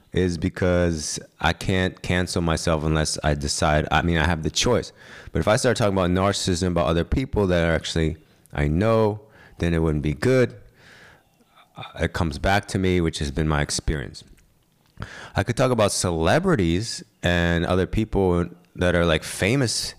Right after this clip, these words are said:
and project onto them, and maybe that actually is a good idea. But I don't know them. I don't have a direct experience with them, un-, unlike people who I've had personal experience with, so I can more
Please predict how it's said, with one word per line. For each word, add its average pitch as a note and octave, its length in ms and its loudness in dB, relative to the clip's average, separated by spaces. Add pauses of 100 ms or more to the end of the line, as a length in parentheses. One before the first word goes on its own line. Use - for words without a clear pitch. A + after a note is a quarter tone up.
(500)
and E2 100 -2
project F#2 400 -2
onto F#2 280 0
them, A2 320 2
and F2 160 2
maybe F2+ 240 2
that F2 160 4
actually E2 380 0
is D#2 180 0
a D2+ 60 -2
good D#2 120 0
idea. E2 680 0 (1000)
But G#2 240 2
I A2+ 80 4
don't B2+ 260 2
know D#3+ 300 2
them. D#2+ 380 0 (160)
I F#2+ 80 0
don't A2 100 2
have A2+ 160 0
a G#2 100 2
direct G2+ 680 0
experience G2+ 720 0
with D#2 180 -4
them, - 320 -4 (460)
un-, - 280 -4
unlike F#2 380 0
people F2 340 0
who E2 120 0
I've D#2+ 140 2 (240)
had E2 280 -4
personal G2+ 480 -2
experience D#2+ 480 -2
with, D#2+ 220 0 (320)
so - 120 -6
I D#2+ 60 2
can E2+ 340 0
more E2+ 380 2